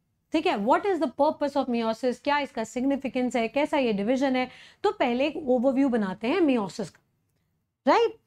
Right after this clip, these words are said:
रेडी एवरीवन? एनसीईआरटी रेडी? सबके सामने एनसीईआरटी खुली हो, पेंसिल, पेपर, नोट्स रेडी। ठीक, शुरुआत अच्छी होगी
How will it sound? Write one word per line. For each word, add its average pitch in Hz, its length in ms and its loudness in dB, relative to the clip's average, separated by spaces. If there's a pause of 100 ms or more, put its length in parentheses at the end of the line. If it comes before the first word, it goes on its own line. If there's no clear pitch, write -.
(240)
रेडी 339 240 6
एवरीवन? 381 440 4
एनसीईआरटी 339 640 4
रेडी? 311 360 4 (760)
सबके 381 380 2
सामने 381 280 4
एनसीईआरटी 330 540 2
खुली 233 280 2
हो, 302 300 2 (540)
पेंसिल, 330 360 4
पेपर, 339 340 2
नोट्स 320 420 2
रेडी। 202 320 0 (1800)
ठीक, 381 300 0 (140)
शुरुआत 311 460 2 (680)
अच्छी 247 300 2
होगी 339 320 6